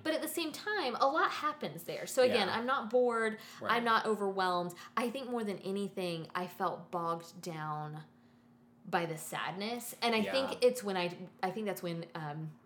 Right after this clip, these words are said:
Speaker 1: we began texting each other 'cause I didn't
Speaker 2: Yeah.
Speaker 1: realize you were rereading it.
Speaker 2: <laughs>
Speaker 1: So I texted you out of the blue and I was like, "This book is sad." <laughs> Like,
Speaker 2: Yeah.
Speaker 1: "This book is sad." I very much, um, Catcher in the Rye and A Little Life.
Speaker 2: Mm-hmm.
Speaker 1: To me,
Speaker 2: Yes.
Speaker 1: if they marry,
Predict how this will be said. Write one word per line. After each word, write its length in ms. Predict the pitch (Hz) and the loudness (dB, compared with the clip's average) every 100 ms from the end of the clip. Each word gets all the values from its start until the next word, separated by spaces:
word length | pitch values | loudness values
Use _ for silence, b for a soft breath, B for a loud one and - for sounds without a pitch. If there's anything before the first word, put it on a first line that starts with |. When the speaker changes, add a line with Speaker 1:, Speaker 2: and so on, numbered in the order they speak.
| - | -6
Speaker 1:
we 120 | 196 185 | -2 0
began 260 | 170 165 | 0 -4
texting 420 | 156 151 - 220 | -6 -8 -8 -6
each 160 | 220 220 | -6 -2
other 140 | 254 254 | -2 0
'cause 100 | 254 | 2
I 60 | |
didn't 160 | 214 226 - | 2 4 4
Speaker 2:
Yeah. 40 | |
Speaker 1:
realize 300 | 214 208 214 | 4 4 4
you 80 | 190 | 0
were 80 | 175 | 0
rereading 500 | 175 165 165 185 214 | 0 -2 -2 -2 -2
it. 100 | 240 - | -2 -2
Speaker 2:
<laughs> 200 | 151 - | -2 6
Speaker 1:
So 100 | 240 | 6
I 40 | |
texted 380 | 220 226 220 254 | 6 0 -4 -2
you 60 | 254 | 2
out 80 | 208 | 2
of 60 | |
the 40 | 196 | 2
blue 140 | 190 | 2
and 80 | 180 | 2
I 40 | 190 | 2
was 120 | 202 | 2
like, 220 | 170 175 190 | 2 0 4
"This 160 | 254 - | 4 10
book 180 | 571 440 | 10 10
is 160 | - | 6
sad." 480 | - 208 170 160 185 | 4 4 4 2 4
<laughs> 40 | 539 | 6
Like, 160 | - 165 | 8 6
Speaker 2:
Yeah. 420 | 180 262 269 156 | 6 6 6 12
Speaker 1:
"This 220 | - 170 571 | 12 12 6
book 140 | 523 539 | 6 4
is 140 | - | 4
sad." 140 | - B B B | 0 B B B
I 140 | 269 214 | 4 4
very 380 | 247 247 262 269 | 6 10 10 8
much, 280 | 233 208 - B B - | 4 2 2 B B 0
um, 300 | 202 180 170 | 4 4 2
Catcher 340 | - 262 254 | 0 0 0
in 100 | 294 | -2
the 80 | 269 | -2
Rye 440 | 226 190 185 180 - | 2 2 2 0 0
and 140 | 185 | -2
A 20 | |
Little 240 | 165 175 165 | 0 0 0
Life. 320 | 143 127 - 135 | -2 -6 -8 -4
Speaker 2:
Mm-hmm. 220 | 135 151 | -4 -4
Speaker 1:
To 160 | - 214 | 0 2
me, 120 | 214 | 8
Speaker 2:
Yes. 480 | 208 208 - - - - | 8 8 4 -2 -4 0
Speaker 1:
if 220 | 220 220 | 2 4
they 180 | 190 214 | 6 4
marry, 600 | 240 208 180 170 160 160 | 4 2 2 0 -2 -8